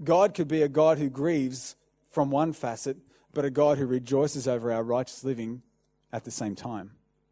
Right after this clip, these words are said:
This is a, a complex one to get around our heads. But this is the amazing God, the great God that we have.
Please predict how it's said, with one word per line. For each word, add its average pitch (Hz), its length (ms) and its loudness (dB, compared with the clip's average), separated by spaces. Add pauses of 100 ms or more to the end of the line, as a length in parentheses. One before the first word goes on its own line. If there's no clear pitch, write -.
(480)
This 135 200 -4
is 131 100 -6
a, 113 240 -4
a 123 80 -12
complex 139 580 -4
one 117 200 -4
to 123 100 -10
get 123 160 -2
around 113 340 -4
our 101 200 -8
heads. 110 460 -8 (540)
But 151 180 -6
this 185 220 2
is 147 140 -2
the 135 100 0
amazing 131 560 0
God, 135 320 2
the 123 80 0
great 135 460 0
God 113 380 -6 (600)
that 135 160 2
we 127 100 -2
have. 120 400 -2